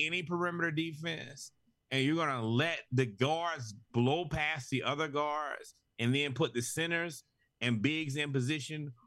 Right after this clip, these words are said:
where they either have to step up to stop a guard who's not missing shots or leave their guy open, you're gonna get your ass cooked.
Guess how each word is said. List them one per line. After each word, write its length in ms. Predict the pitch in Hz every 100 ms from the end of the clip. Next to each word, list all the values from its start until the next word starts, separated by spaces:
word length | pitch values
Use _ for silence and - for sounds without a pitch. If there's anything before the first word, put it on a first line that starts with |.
| _
where 120 | 110 123
they 120 | 135
either 280 | 143 135 120
have 200 | 123 104
to 80 |
step 400 | - - 165 143
up 240 | 170 139 -
to 140 | 120
stop 580 | - - - 156 165 - -
a 120 | 117
guard 400 | 104 123 143 139
who's 200 | 127 104
not 400 | 104 117 147 139
missing 320 | 160 135 156
shots 600 | 135 165 151 - - - - - _ -
or 100 | 110
leave 300 | 110 147 151
their 180 | 160 143
guy 300 | 151 147 156
open, 420 | 170 175 170 165 - - -
you're 120 | 113
gonna 320 | 101 139 165
get 200 | 147 139
your 160 | 151 139
ass 280 | 135 117 120
cooked. 420 | - 87 -